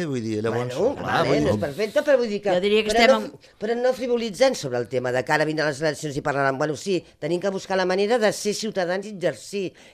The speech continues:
Speaker 2: i exercir aquest dret de ser ciutadans i de, de, i de vinculants i de tal, però no dir...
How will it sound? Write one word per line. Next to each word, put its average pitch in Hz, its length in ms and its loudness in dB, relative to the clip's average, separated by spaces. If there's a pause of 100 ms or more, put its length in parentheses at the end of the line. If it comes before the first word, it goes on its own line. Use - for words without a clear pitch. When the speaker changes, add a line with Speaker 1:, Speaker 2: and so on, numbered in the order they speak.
(160)
Speaker 2:
i 165 80 6
exercir 156 460 0
aquest 143 200 -2
dret 135 300 -2
de 131 60 0
ser 139 180 -10
ciutadans 131 600 -2 (260)
i 160 160 -4
de, 151 140 4 (100)
de, 143 240 0 (460)
i 170 120 -4
de 156 220 4
vinculants 147 640 0
i 143 80 0
de 139 80 0
tal, 131 180 0 (240)
però 160 220 6
no 190 300 6
dir... 170 240 -4